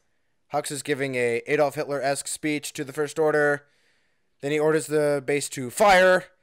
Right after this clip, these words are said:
and it destroys a system of planets that we are not introduced to, and it basically wipes out the majority of the, the vast majority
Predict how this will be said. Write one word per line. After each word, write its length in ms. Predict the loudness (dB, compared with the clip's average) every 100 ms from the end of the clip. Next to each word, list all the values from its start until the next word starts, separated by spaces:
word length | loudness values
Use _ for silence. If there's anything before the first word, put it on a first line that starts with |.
| _ _
and 160 | -10 -10
it 80 | -8
destroys 760 | -8 -6 0 4 4 4 0 -4
a 100 | -6
system 360 | -4 -6 -4
of 140 | -6 -4
planets 600 | 0 0 0 -2 -6 -8 _ _ _ _ _ _ _ _ _ _
that 200 | 2 2
we 140 | 2 0
are 80 | 2
not 200 | 0 0
introduced 440 | -6 -4 -4 -4
to, 400 | -2 2 2 0 -6 _ _ _ _ _ _ _ _
and 260 | -8 -8 -8
it 280 | -14 -10
basically 300 | -4 -2 -2
wipes 340 | 0 2 2 2
out 240 | 0 0
the 60 | -6
majority 440 | -4 -2 -2 -2
of 160 | -2 -4
the, 280 | -6 -8 -10 _ _ _ _ _
the 100 | -4
vast 420 | 2 4 2 0
majority 640 | -4 0 4 4 4 0